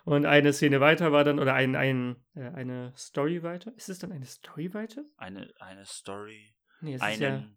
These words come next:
Speaker 2: einen Strich weiter.
Speaker 1: Einen Strich weiter, <laughs> das hört sich falsch an, also nicht, nicht richtig an.
Speaker 2: Ja.
Speaker 1: Auf jeden Fall, äh, war dann halt so, ähm, wie er dann einfach Fleisch in, oder so, so, äh, Fisch in der Pfanne hat. Und, äh, und danach, wie die das dann halt quasi essen.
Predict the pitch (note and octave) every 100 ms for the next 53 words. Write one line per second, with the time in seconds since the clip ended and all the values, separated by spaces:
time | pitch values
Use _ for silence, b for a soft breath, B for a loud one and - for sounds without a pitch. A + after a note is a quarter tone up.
0 | _ - A2 A2 A2 A2 - - A#2 -
1 | G2 F#2+ - C2 D3+ D#3 D3 - D3 D#3
2 | - C#3+ C#3 - - C#3+ E3 - - -
3 | - D3+ E3+ F3 F3+ D#3 D3+ D3 D#3+ D3+
4 | F3+ - - - - - - G#3 A#3+ A#3
5 | E3+ - E3+ D#3+ D3+ D3 D3 C#3+ C#3+ D3
6 | D#3 D3+ C#3 D3+ D3+ D3+ D3+ C3+ C3 B2+
7 | - - _ - D#3 D3+ C#3 C3+ C3 C3+
8 | C3+ - D3 D3 - - C#3+ C3 B2+ D3+
9 | B2+ B2 C3 C3+ D3 - _ - C3 -
10 | D3 - B2 B2 F#3 F3 F3 E3 b b
11 | b b b b b _ D3+ C#3 C#3 C3+
12 | - D3 C3+ B2+ C3 C3 - C3+ C3 C#3
13 | C#3 C#3 C#3+ C3 C3 C3 C3 C3+ - C#3+
14 | D3 D#3+ C3